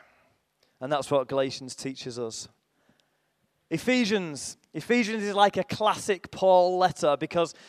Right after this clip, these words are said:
it has six chapters, and three of them, the first three, not that Paul wrote it in chapters,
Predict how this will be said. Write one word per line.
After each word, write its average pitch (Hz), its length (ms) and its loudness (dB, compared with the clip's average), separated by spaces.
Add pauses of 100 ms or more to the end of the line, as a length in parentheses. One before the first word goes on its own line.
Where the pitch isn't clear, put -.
(160)
it 180 140 0
has 180 200 2
six - 400 0
chapters, 175 540 -2 (200)
and 160 160 -8
three 240 340 0
of 202 180 2
them, 208 260 2
the 180 80 2
first 226 380 2
three, 185 400 0 (680)
not 180 200 0
that 165 80 -4
Paul 165 260 4
wrote 180 240 6
it 156 80 -8
in 151 80 -10
chapters, 139 440 -4